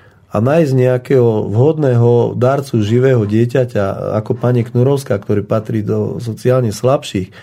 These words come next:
keď jej zoberú dieťa a vie, že sa nedokáže právnicky brániť, aby jej to dieťa vrátili, tak vedia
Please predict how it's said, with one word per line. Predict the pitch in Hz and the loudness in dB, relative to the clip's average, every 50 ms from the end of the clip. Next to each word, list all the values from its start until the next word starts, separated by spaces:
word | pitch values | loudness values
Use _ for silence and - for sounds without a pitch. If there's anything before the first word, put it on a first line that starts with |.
| - - - - - _ - | -20 -20 -20 -20 -20 _ -8
keď | - 117 107 | -4 -4 -2
jej | 110 113 113 113 113 | 0 2 2 2 2
zoberú | 107 117 120 120 135 135 131 127 | 2 0 2 2 2 2 2 2
dieťa | 113 110 120 127 123 120 120 107 | 2 2 2 0 2 0 0 0
a | 107 | 2
vie, | 107 117 | 2 2
že | 120 120 123 | 2 2 0
sa | 120 - 113 | 0 0 0
nedokáže | 113 123 127 139 123 - 131 120 110 110 104 101 - - _ _ _ - - - _ | 0 2 2 0 0 0 0 0 0 -2 -2 -4 -4 -10 _ _ _ -18 -18 -16 _
právnicky | - 110 110 113 123 131 131 127 - - 117 | -4 -2 0 0 2 0 0 -2 -2 -4 -4
brániť, | 101 110 117 127 147 151 139 117 | -2 0 0 0 0 0 0 0
aby | 110 104 101 101 110 | 0 -2 0 0 0
jej | 107 104 | 0 0
to | 104 - 101 | 0 -2 -2
dieťa | 98 107 107 107 - 101 | -2 -2 -2 0 -2 0
vrátili, | 98 101 104 107 107 - 127 127 123 131 160 165 - - - - - - - - | 0 2 0 0 0 0 0 0 2 0 0 -4 -8 -18 -20 -20 -20 -20 -12 -8
tak | - 127 120 | -6 -4 -2
vedia | 123 127 139 131 123 117 107 104 107 107 110 107 107 110 110 | 0 0 2 2 2 2 2 2 2 2 2 2 2 0 -2